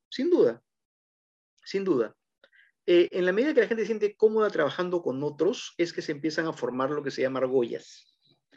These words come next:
La argolla se vuelve dañina, nociva, estúpida y mala en la medida que se cierra y no permite la apertura a otra gente. Eso sí. Pero en la medida que funciona como grupos de equipo que hacen bien lo que les sale bien,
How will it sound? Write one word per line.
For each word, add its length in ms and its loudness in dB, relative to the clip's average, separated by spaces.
La 120 6
argolla 360 8
se 120 2
vuelve 540 6
dañina, 500 0
nociva, 580 -2
estúpida 720 -2
y 100 -2
mala 500 4
en 100 -6
la 80 -4
medida 340 0
que 100 -12
se 160 -14
cierra 580 -2
y 80 -4
no 180 0
permite 400 2
la 120 4
apertura 720 0
a 40 -2
otra 320 0
gente. 560 -6
Eso 280 -2
sí. 320 -8
Pero 360 2
en 120 -2
la 100 -2
medida 460 2
que 100 -6
funciona 640 -4
como 320 -8
grupos 440 -2
de 100 -4
equipo 420 -6
que 160 0
hacen 380 -6
bien 480 -6
lo 200 -2
que 120 -4
les 180 -6
sale 240 2
bien, 440 -2